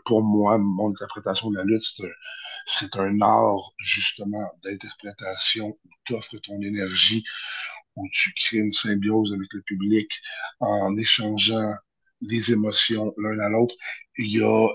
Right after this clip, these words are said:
le même sentiment qui, qui, qui en dérive lorsque je, lorsque j'ai la, le privilège et la chance de performer,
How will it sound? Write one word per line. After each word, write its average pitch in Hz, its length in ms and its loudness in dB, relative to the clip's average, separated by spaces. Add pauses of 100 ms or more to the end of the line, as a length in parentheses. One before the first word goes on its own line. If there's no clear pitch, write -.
le 107 240 2
même 113 420 4
sentiment 107 640 -2 (140)
qui, 95 260 -4
qui, 92 300 -4
qui - 160 -10
en 95 120 -6
dérive 98 500 0
lorsque 95 340 -4
je, 90 220 -2 (240)
lorsque 95 400 -4
j'ai 92 140 2
la, 87 180 -8
le 87 280 -6
privilège 98 560 -2
et 98 60 -10
la 90 60 -8
chance 98 240 -4
de 92 60 -14
performer, 101 580 -2